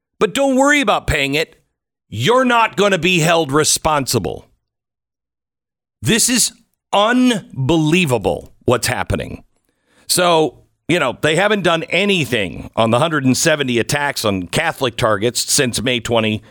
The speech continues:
twenty twenty. By the way, it was in twenty twenty, I believe, that this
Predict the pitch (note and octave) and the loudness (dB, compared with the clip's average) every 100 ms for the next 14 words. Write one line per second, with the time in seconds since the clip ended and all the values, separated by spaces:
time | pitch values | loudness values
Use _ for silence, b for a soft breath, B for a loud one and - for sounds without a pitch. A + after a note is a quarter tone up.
0 | b b - C#3+ A#2+ G#2 G#2+ G2+ A2 B | b b 0 0 0 0 0 0 -4 B
1 | - C#3+ C3 A#2 F#2 b b b b _ | -2 0 2 0 -2 b b b b _
2 | _ A#2 A#2 A2 - G#2+ D#3+ C#3+ A#2+ - | _ -2 0 0 -4 -2 0 0 0 0
3 | C#3+ B2 F#2+ F2+ G#2+ F#2 G2+ - B2 A2+ | 2 2 0 0 -2 -2 -4 0 0 0
4 | - | -2